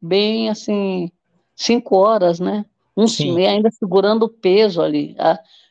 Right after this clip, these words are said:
Speaker 1: é, aquilo ali não era só você ficar em pé. Se fosse você ficar em pé, ia durar mais tempo. Mas você tinha o colete que tava te ferrando as costas, porque todo mundo reclamou desse colete.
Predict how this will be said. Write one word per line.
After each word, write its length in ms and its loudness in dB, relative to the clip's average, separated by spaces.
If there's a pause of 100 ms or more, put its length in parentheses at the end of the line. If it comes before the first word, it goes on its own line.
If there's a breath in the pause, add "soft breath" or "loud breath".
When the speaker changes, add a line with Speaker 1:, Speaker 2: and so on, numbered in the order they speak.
Speaker 1:
é, 340 -2
aquilo 320 0
ali 160 0
não 120 2
era 160 2
só 160 -2
você 260 -6
ficar 240 -2
em 80 -2
pé. 300 -4
Se 120 -20
fosse 280 -2
você 260 -2
ficar 240 -4
em 100 -2
pé, 360 2
ia 180 0
durar 220 0
mais 240 -4
tempo. 340 -4 (640)
Mas 160 2
você 260 0
tinha 240 0
o 60 -2
colete 580 0
que 100 -6
tava 240 0
te 120 -4
ferrando 480 2
as 120 -4
costas, 460 -2
porque 340 -4
todo 240 0
mundo 220 0
reclamou 380 2
desse 180 -6
colete. 420 -2